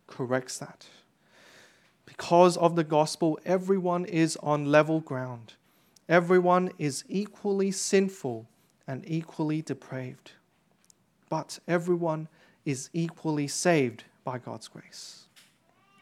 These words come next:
Even when we were still sinners, Christ died for us.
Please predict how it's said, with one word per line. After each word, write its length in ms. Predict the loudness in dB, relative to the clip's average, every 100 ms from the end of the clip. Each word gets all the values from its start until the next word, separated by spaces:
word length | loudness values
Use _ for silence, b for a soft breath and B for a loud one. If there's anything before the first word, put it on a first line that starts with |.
| _ _ _ b b b b b b _
Even 380 | 0 4 4 6
when 200 | 6 6
we 80 | 4
were 100 | 4
still 340 | 2 2 2
sinners, 400 | 2 -2 -4 -4
Christ 520 | -8 0 2 2 0
died 200 | -4 -4
for 200 | -6 -10
us. 300 | -12 -12 -16